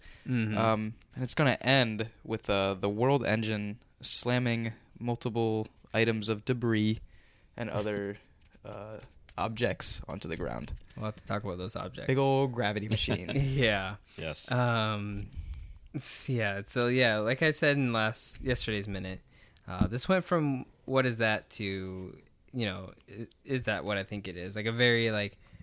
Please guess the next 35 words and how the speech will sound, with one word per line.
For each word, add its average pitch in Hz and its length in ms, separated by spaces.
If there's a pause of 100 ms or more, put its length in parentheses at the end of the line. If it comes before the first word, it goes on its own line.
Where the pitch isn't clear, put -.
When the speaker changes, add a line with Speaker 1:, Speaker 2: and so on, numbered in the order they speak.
(340)
Speaker 1:
"Oh, 117 180
boy, 92 500 (300)
that's 110 200
an 113 80
alien 98 280
ship." - 300 (160)
Speaker 2:
Yeah, 139 160
man. 107 320
Speaker 1:
Above 110 300
the 104 60
Speaker 3:
Mm-hmm. 95 120
Speaker 1:
city. 82 300 (580)
And, 107 480
um, 98 460 (520)
I 123 220
forgot 170 320
to 185 80
mention, 147 380
like, 104 180
how 117 360 (300)
nicely 113 680
that, 95 400
that 95 180
ship 107 240
is 98 180
rendered. 117 500 (200)
Like, 101 280
in, 107 220
in, 117 380
in 117 220
Speaker 3:
Mm-hmm. 113 40
Speaker 1:
the 101 480
scheme 135 460
of, 113 160
like, 107 320